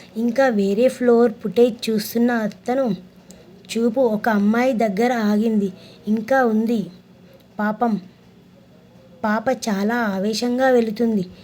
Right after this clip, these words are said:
పాపం ఏం చేయాలనో చూద్దాం, పాప కోసం ఏం పనిష్మెంట్ ఎదురు చూస్తూ ఉందో.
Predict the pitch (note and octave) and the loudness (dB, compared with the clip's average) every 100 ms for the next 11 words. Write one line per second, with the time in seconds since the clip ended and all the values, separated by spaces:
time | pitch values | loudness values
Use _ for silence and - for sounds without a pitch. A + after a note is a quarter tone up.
0 | - - G#3 G#3 G#3+ F#3+ F3 - - - | -16 -6 -2 -2 -2 -4 -6 -12 -20 -20
1 | - - - - - - - - - - | -20 -20 -20 -20 -20 -20 -20 -20 -20 -20
2 | - - - - A3 A#3 B3+ A#3+ A3 A3 | -20 -20 -18 -4 0 0 0 0 0 2
3 | A#3 A#3+ A#3 B3 A#3+ - - - - A3 | 2 2 2 0 -2 -4 -12 -20 -12 -6
4 | A3 G3+ B3 A#3 - F#3+ F#3+ A3+ A3+ A3+ | -4 0 0 0 -2 -4 -2 -2 0 0
5 | A3+ B3 G#3 - A3 B3+ - A3 A3 G#3 | 0 -2 -4 -4 -2 -2 -2 0 0 -2
6 | A#3 A3+ A3+ G3+ G3+ G#3+ A#3 G#3+ - C4 | -4 -4 -2 -2 -2 -2 -2 -4 -4 -2
7 | A#3 G#3 G#3+ G#3 | 0 2 2 0